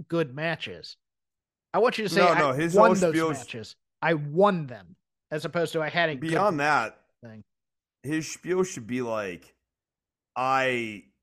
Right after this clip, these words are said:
Speaker 2: am, should not be in this match. This is unfair. I should only be facing one opponent. Like,
Speaker 1: Yes.
Speaker 2: this, this whole company is conspiring against me. Like, they never wanted me to be champion.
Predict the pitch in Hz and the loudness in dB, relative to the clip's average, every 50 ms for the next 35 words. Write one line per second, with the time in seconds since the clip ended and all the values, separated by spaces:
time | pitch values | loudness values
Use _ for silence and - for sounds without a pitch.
0 | _ - 120 123 123 123 - - - - - 135 135 135 135 131 131 127 113 - | _ -10 -6 -6 -6 -6 -8 -14 -14 -10 -6 -6 -4 -2 0 0 0 -2 -4 -6
1 | - 117 113 110 110 117 120 120 120 123 120 - 120 123 123 117 117 117 113 110 | -8 -8 -8 -6 -6 -4 -4 -4 -4 -4 -6 -8 -8 -6 -4 -2 -2 -2 -4 -4
2 | - - - - 113 110 98 92 101 101 107 95 95 95 - - - 135 131 127 | -8 -12 -18 -14 -12 -12 -12 -10 -10 -10 -10 -10 -10 -12 -14 -10 -8 -6 -4 -2
3 | 127 127 127 123 123 123 113 - 104 110 110 - - 110 110 107 101 90 87 90 | 0 0 0 0 0 -2 -4 -4 -6 -8 -8 -8 -10 -10 -10 -10 -10 -12 -14 -16
4 | - - 107 104 101 - 98 87 92 101 104 104 101 95 104 107 101 104 101 98 | -12 -10 -10 -10 -10 -12 -12 -10 -8 -8 -8 -8 -10 -12 -10 -10 -10 -8 -8 -8
5 | 98 95 98 - - - 156 - 95 92 87 - - - 104 101 - - - - | -8 -10 -10 -12 -12 -8 -6 -6 -6 -6 -8 -14 -16 -16 -14 -14 -14 -14 -18 -18
6 | - 110 98 - 113 95 98 - - 98 92 101 95 90 87 85 82 85 85 - | -18 -16 -14 -12 -10 -12 -12 -12 -12 -14 -12 -12 -14 -12 -12 -12 -12 -14 -14 -16
7 | - - 101 95 - - 104 95 92 87 85 78 76 78 82 101 113 117 110 - | -16 -16 -16 -14 -8 -8 -6 -6 -6 -10 -12 -14 -16 -14 -10 -8 -8 -6 -6 -8
8 | - - 113 110 104 104 101 95 92 - _ _ _ _ _ _ - _ _ _ | -10 -10 -10 -10 -8 -8 -8 -10 -10 -12 _ _ _ _ _ _ -20 _ _ _
9 | _ - 113 113 110 104 90 - - 104 120 127 120 120 127 127 123 127 123 113 | _ -6 -2 0 0 0 -2 -4 -6 -4 0 0 2 2 2 2 2 0 -2 -2
10 | 101 110 113 113 110 107 107 104 107 104 101 98 98 101 98 92 - - - 98 | 0 -2 -2 -2 -2 -4 -6 -6 -6 -6 -6 -8 -8 -8 -10 -8 -10 -10 -8 -8
11 | 92 95 92 - 98 95 92 90 90 | -8 -8 -8 -8 -8 -8 -6 -6 -8